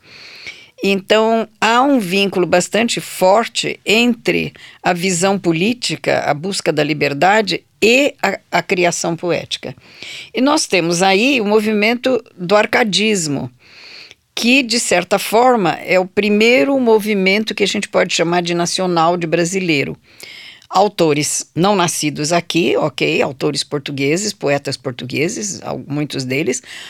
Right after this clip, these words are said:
mas o tema, o amor à terra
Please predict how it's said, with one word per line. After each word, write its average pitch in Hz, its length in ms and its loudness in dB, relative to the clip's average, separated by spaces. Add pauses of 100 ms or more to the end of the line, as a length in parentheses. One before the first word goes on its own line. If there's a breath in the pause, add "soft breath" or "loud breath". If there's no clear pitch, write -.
(140 loud breath)
mas 214 800 0 (420 loud breath)
o 214 140 2
tema, 214 720 0 (180)
o 185 120 4
amor 196 320 6
à 160 80 2
terra 175 600 2